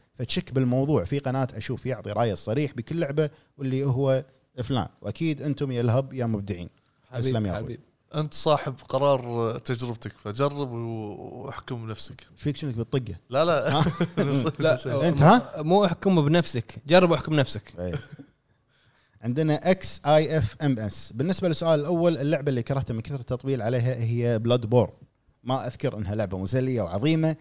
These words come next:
Speaker 1: وأنا عن نفسي استمتعت فيها كثير، لكن جالسة تاخذ أكبر من حجمها، مع أن دارك سولز ثري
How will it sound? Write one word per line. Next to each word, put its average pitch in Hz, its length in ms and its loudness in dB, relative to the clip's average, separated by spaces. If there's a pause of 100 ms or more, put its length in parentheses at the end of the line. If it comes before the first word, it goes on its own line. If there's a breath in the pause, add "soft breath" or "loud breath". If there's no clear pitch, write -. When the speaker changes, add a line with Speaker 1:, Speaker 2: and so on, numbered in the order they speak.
(180 soft breath)
Speaker 1:
وأنا 135 240 2
عن 120 140 0
نفسي 135 260 -4
استمتعت 110 560 -2
فيها 135 400 0 (160)
كثير، 127 340 0 (360 soft breath)
لكن 110 380 -2
جالسة 135 580 0
تاخذ 123 600 0 (160)
أكبر 156 360 -2
من 110 160 -4
حجمها، 127 360 -2
مع 120 180 -2
أن 107 180 -2
دارك 120 240 2
سولز 110 300 -4
ثري 139 340 -2